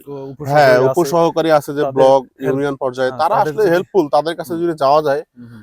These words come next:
Speaker 2: আমরা তো আসলে যাই না।
Speaker 1: যাই
Speaker 2: না
Speaker 1: না।
Speaker 2: গিয়ে বলি যে
Speaker 1: <laughs>
Speaker 2: তারা কাজ করেন
Speaker 1: কাজ
Speaker 2: না,
Speaker 1: করেন না আসলে।
Speaker 2: কিন্তু তারা আসলে হেল্পফুল। তাদের
Speaker 1: হুম।
Speaker 2: কাছে গেলে যেমন আমার এই যে প্রজেক্টটা হচ্ছে, আমি তো
Speaker 1: হুম।
Speaker 2: দুই তিনটা প্রজেক্ট করতেছি একসঙ্গে,
Speaker 1: হুম, হুম।
Speaker 2: সবগুলো আসলে কৃষি অফিসের তত্ত্বাবধানে, আমাদের
Speaker 1: আচ্ছা,
Speaker 2: যে
Speaker 1: আচ্ছা।
Speaker 2: আমার ব্লকে যে আছে,
Speaker 1: হুম, হুম,
Speaker 2: ওনার
Speaker 1: হুম।
Speaker 2: তত্ত্বাবধানে সবকিছু হচ্ছে।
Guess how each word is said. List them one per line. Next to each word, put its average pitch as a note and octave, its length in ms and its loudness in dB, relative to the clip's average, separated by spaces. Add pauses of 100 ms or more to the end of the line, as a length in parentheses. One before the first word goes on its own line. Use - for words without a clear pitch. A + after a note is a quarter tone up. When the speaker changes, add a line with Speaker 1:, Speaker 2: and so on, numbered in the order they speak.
Speaker 2:
আমরা D3 200 -2
তো F3+ 80 -2
আসলে G3 160 -4
যাই D#3 260 6
না। B2+ 160 0
Speaker 1:
যাই C#3 220 -4
Speaker 2:
না D#3 80 4
Speaker 1:
না। E3 120 4
Speaker 2:
গিয়ে G3+ 200 2
বলি F#3 220 4
যে F#3 100 2
Speaker 1:
<laughs> F3+ 80 2
Speaker 2:
তারা F3 120 4
কাজ F#3 220 0
করেন F#3 220 4
Speaker 1:
কাজ B2+ 80 0
Speaker 2:
না, A#2 100 0
Speaker 1:
করেন A#2+ 180 -8
না G#2+ 60 -12
আসলে। G#2+ 260 -20
Speaker 2:
কিন্তু D#3 180 -6
তারা E3 240 4
আসলে F3+ 240 2
হেল্পফুল। D3 320 -2
তাদের D3 240 -4
Speaker 1:
হুম। F3+ 60 -4
Speaker 2:
কাছে F3+ 180 -6
গেলে D#3+ 200 0
যেমন F3+ 240 0
আমার F3 340 0
এই E3 220 2
যে E3 140 -2
প্রজেক্টটা D3+ 460 -6
হচ্ছে, A#2 340 -8 (140)
আমি A#2 160 -10
তো B2+ 120 -8
Speaker 1:
হুম। C3 60 -8
Speaker 2:
দুই C#3 100 -8
তিনটা C#3 240 -6
প্রজেক্ট C#3 260 -6
করতেছি B2+ 300 -14
একসঙ্গে, D#3+ 360 -6
Speaker 1:
হুম, A#2+ 240 -18
হুম। A2 180 -20
Speaker 2:
সবগুলো E3 340 -2
আসলে G3 240 -4
কৃষি F3 240 -10
অফিসের D#3+ 240 -10
তত্ত্বাবধানে, A2+ 500 -6
আমাদের B2+ 200 -6
Speaker 1:
আচ্ছা, C3 100 -6
Speaker 2:
যে C#3 40 -2
Speaker 1:
আচ্ছা। - 140 -6
Speaker 2:
আমার C3 160 -4
ব্লকে C3 300 -4
যে A#2+ 120 -6
আছে, B2 260 -4
Speaker 1:
হুম, B2+ 240 -18
হুম, A#2 160 -18
Speaker 2:
ওনার C3+ 160 -6
Speaker 1:
হুম। A2 40 -20
Speaker 2:
তত্ত্বাবধানে D3+ 360 -6
সবকিছু - 360 -18
হচ্ছে। - 200 -12